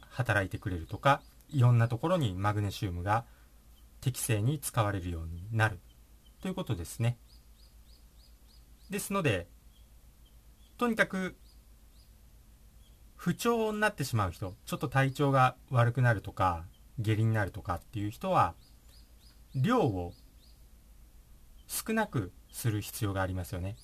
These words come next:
だから、過去の、まあ、重曹トラブル、重曹クエン酸トラブルでも、やっぱりちょっと重曹の量を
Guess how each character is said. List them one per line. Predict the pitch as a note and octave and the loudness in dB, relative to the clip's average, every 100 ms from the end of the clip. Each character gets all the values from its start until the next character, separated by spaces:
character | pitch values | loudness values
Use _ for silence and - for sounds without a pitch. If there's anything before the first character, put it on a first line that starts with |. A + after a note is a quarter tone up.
| - - - | -20 -16 -4
だ | E3+ | 0
か | C#3+ | 4
ら、 | F#2+ - - - - - - - - | 2 0 -14 -20 -20 -20 -20 -20 0
過 | - | 2
去 | - B2+ | 4 4
の、 | A2+ C3 C3 - - - - - - | 4 2 0 -6 -20 -20 -20 -20 -8
ま | C#3 | -4
あ、 | |
重 | A2+ C3+ C#3 | 0 2 2
曹 | - C3+ C3+ C#3 | 0 2 2 0
ト | - | 0
ラ | B2 B2 | 4 4
ブ | G#2 | 2
ル、 | F2+ E2+ - - - - - - | -4 -8 -16 -20 -20 -20 -20 -4
重 | A#2+ B2+ | 0 2
曹 | C3+ A#2+ | 2 2
ク | B2 | 4
エ | |
ン | A#2+ | 4
酸 | A2+ A#2 A2+ | 4 0 0
ト | A#2+ | 2
ラ | A2 | 2
ブ | F#2+ | 2
ル | F2+ | -4
で | G#2 | -2
も、 | E3+ D#3 F2 - - - - - | 0 0 -2 -8 -20 -20 -14 -4
や | D#3+ | -2
っ | |
ぱ | A3+ | 0
り | D#3 F#2 - - - - - | 0 -2 -10 -20 -20 -20 -8
ち | G#3 | -6
ょ | |
っ | - | -2
と | A2+ | -2
重 | G#2 B2 | 2 2
曹 | A#2+ C3 | 2 2
の | B2 A#2+ | 4 4
量 | A2 F#2 | 2 0
を | E2 E2 | -4 -10